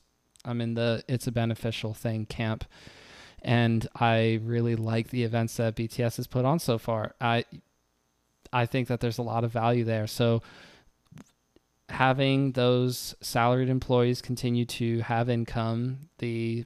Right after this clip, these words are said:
production team and everybody involved who puts on each summit event,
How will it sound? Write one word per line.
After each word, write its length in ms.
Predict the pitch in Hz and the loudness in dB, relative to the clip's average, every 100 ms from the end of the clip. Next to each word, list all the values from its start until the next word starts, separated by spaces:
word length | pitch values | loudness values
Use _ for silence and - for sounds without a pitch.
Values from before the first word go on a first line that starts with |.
| - | -6
production 560 | 127 120 113 - 117 | 0 0 0 0 -2
team 720 | 113 123 117 117 117 117 120 - - | -2 -2 -2 0 -2 -4 -6 -12 -8
and 680 | 113 113 113 110 110 113 - - - | -4 -2 -2 -4 -4 -6 -10 -12 -4
everybody 480 | 120 123 120 117 | -2 0 0 0
involved 680 | 117 113 113 110 113 120 - - _ - | 0 -2 -2 0 0 -2 -12 -20 _ -4
who 360 | 123 117 113 110 | 0 2 0 -2
puts 260 | - 120 - | -2 -2 0
on 360 | 117 113 113 117 | 2 2 0 -2
each 200 | 123 117 | -4 -4
summit 540 | - 123 113 117 127 - - - - - _ _ _ | -2 0 2 2 0 -4 -20 -20 -20 -20 _ _ _
event, 540 | 123 117 110 127 - | -2 0 0 0 -4